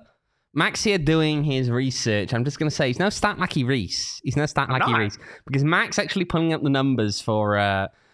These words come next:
Speaker 1: you know, things like X G and that. Max was,
Speaker 2: It's a hard
Speaker 1: I, I don't think he
Speaker 2: calculation.
Speaker 1: could have been further away from the truth.
Speaker 2: I could have been.
Speaker 1: Um, we need to illustrate this properly for you, right? Phoenix Rising had an X G of two point two seven, which is higher than what was on that graphic. That's fine. I'm blaming Max again for all of this.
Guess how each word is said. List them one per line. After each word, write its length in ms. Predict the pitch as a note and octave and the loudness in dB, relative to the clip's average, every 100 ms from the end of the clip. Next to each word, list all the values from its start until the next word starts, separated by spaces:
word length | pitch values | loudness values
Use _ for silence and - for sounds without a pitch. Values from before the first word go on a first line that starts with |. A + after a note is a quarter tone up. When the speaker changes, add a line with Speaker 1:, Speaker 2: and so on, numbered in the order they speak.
| _ | _
Speaker 1:
you 80 | A2+ | -2
know, 120 | A2 | 0
things 240 | G2+ A#2+ A2+ | 0 0 0
like 140 | A2+ | 0
X 240 | A2 G2 - | 0 -4 -2
G 220 | G#2+ G2+ | 0 2
and 160 | F#2+ | 2
that. 180 | F2+ E2+ | 0 -2
Max 320 | G2+ D3 G3 | 0 -2 -2
was, 160 | F#3 C#3 | -2 -2
Speaker 2:
It's 80 | - | 0
a 40 | |
hard 200 | E3 F3+ | 0 2
Speaker 1:
I, 60 | - | 4
I 40 | |
don't 160 | E3 A#3+ | 4 4
think 160 | E4 A3 | 0 0
he 80 | G3 | -2
Speaker 2:
calculation. 80 | |
Speaker 1:
could 100 | F#3+ | 0
have 80 | E3 | 0
been 180 | D3 C3 | 2 0
further 560 | - - C3 C3 A#2+ B2 | 0 0 2 4 2 0
away 320 | A2 A#2 A#2 | 0 2 0
from 260 | A2+ - G#2 | -2 -6 -8
the 120 | F#2+ | -6
truth. 420 | G#2+ - D3 B2 - | -6 -2 0 0 -2
Speaker 2:
I 40 | D#3+ | -4
could 200 | A#3+ D#3 | -2 -2
have 120 | A2 | -6
been. 260 | G#2+ C3+ D3 B2+ | -8 -8 -2 2
Speaker 1:
Um, 460 | D3+ D3+ C#3+ C#3+ D3 | 4 4 4 2 2
we 100 | G3+ | 0
need 120 | B3 | 0
to 100 | E3+ | 0
illustrate 400 | C#3+ B2+ A2+ F#2 | 2 0 -2 -2
this 100 | G2+ | -6
properly 400 | - F#2+ - E2+ | -4 -4 -4 -6
for 120 | - | -4
you, 120 | F2 | -4
right? 240 | F2 F#2+ - | 0 -2 0
Phoenix 240 | F3+ F#3+ | -2 0
Rising 220 | F#3 F3 | 0 0
had 80 | D#3 | -2
an 100 | C#3 | 0
X 180 | C3+ - | -2 -4
G 120 | - | -2
of 160 | A#2 - | -2 -2
two 220 | - C3 | -4 -4
point 240 | A#2+ G#2 - | 0 0 0
two 160 | G2 | -4
seven, 340 | - E2+ E2 G2 | 0 0 0 -2
which 160 | C#3+ | 0
is 140 | B3 - | 0 2
higher 360 | D#3+ D3+ C#3+ C#3 - - - | 2 4 2 0 -6 -18 -4
than 100 | B2 | 0
what 160 | B2 | 0
was 100 | A#2 | 2
on 140 | A#2+ A2 | 0 2
that 160 | G#2+ | 0
graphic. 380 | F2+ G#2+ - G#2 | 2 0 0 -4
That's 180 | A2 G#2+ | -2 -4
fine. 300 | - G2+ G2 | -2 0 0
I'm 100 | C3+ | 0
blaming 300 | D#3 F#2+ F#2 | 2 2 2
Max 280 | F2+ F#2 - | 2 0 -2
again 280 | F#2 F2+ F#2 | -2 0 0
for 160 | F#2 | 0
all 200 | F2+ E2+ | 0 0
of 120 | E2+ | -2
this. 200 | - F2+ | -4 -6